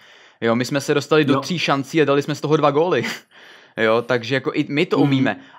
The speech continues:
Speaker 1: ale já si daleko víc obávám, jako fakt opravdu, že si, že se ani do těch šancí nedostaneme, protože pokud si dobře pamatuju, ten za-, třeba ten, i když vím, že ten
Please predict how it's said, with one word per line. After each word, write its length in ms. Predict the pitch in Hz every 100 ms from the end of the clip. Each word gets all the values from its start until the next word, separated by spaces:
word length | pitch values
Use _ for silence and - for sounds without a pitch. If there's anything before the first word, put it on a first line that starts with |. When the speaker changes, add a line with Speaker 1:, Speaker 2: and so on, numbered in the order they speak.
| -
Speaker 1:
ale 220 | 127 135
já 120 | 135
si 140 | 131 156
daleko 380 | 135 135 139
víc 180 | 139 -
obávám, 420 | 139 131 131 131
jako 200 | 131 143
fakt 280 | 127 135 123
opravdu, 340 | 135 - 135 127
že 80 |
si, 160 | 123 -
že 140 | 147 143
se 140 | -
ani 220 | - 151 147
do 60 | 147
těch 140 | 147
šancí 300 | 147 131 143
nedostaneme, 520 | 127 127 - 120 110
protože 380 | 104 113 131 135 - - - _ _
pokud 280 | 165 180 180
si 80 | 190
dobře 240 | 170 180
pamatuju, 480 | 170 151 139 156 151
ten 200 | 160 143
za-, 140 | 135
třeba 240 | - 160 160
ten, 200 | 170 160
i 80 | 165
když 260 | 175 147 120
vím, 180 | 175
že 100 | 156
ten 240 | 147 147